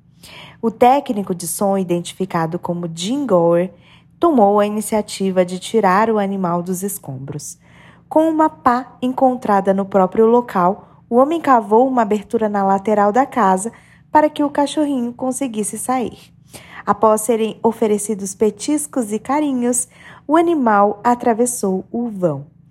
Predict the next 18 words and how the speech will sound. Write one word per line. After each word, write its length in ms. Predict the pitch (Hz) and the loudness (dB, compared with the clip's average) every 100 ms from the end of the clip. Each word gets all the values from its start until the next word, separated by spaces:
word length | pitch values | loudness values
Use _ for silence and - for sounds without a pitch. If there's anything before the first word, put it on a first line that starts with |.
| - - - | -20 -20 -4
Um 120 | 262 | 0
vídeo 280 | 226 262 220 | 2 2 2
gravado 460 | 190 185 190 185 185 | 2 4 4 2 2
pela 220 | 185 170 | 0 0
própria 520 | 175 202 220 233 202 | 2 4 4 4 -2
equipe 520 | 180 - 208 208 202 | -4 -6 -6 -4 -2
e 100 | 190 | -4
divulgado 560 | 175 185 185 185 175 185 | -2 -6 0 2 2 0
pela 240 | 190 180 | -2 -2
emissora 760 | 175 170 165 - 196 185 165 - - - - | -2 -6 -8 -2 2 2 0 -8 -20 -20 -4
mostrou 400 | 262 294 277 262 | 2 2 4 4
trechos 580 | 294 - 202 185 214 220 | 2 0 2 2 0 -4
do 120 | 185 | -2
resgate. 760 | 202 220 226 151 - - - - _ _ _ _ - - - _ | 0 0 -2 -4 -6 -14 -20 -20 _ _ _ _ -20 -20 -20 _
Que 140 | 247 | -4
bom 680 | 226 214 190 220 220 247 294 | -4 -6 2 4 6 4 2
que 160 | 285 269 | -2 -6
ficou 540 | 269 254 233 254 - | -4 0 0 0 -8